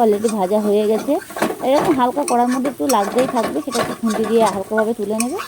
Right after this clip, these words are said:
আর এটা লাগার কোনো ব্যাপার নেই, আর উঠানোও যাবে, অসুবিধা হবে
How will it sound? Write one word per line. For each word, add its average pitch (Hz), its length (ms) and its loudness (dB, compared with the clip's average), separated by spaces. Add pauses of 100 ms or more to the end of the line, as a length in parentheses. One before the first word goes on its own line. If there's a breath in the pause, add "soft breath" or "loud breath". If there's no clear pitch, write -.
(380)
আর 180 140 0
এটা 208 200 0
লাগার 190 280 2
কোনো 226 120 -2 (100)
ব্যাপার 190 260 -2
নেই, 233 200 0 (440)
আর 196 160 0
উঠানোও 220 460 0
যাবে, 254 200 4 (320)
অসুবিধা 214 420 2
হবে 202 140 2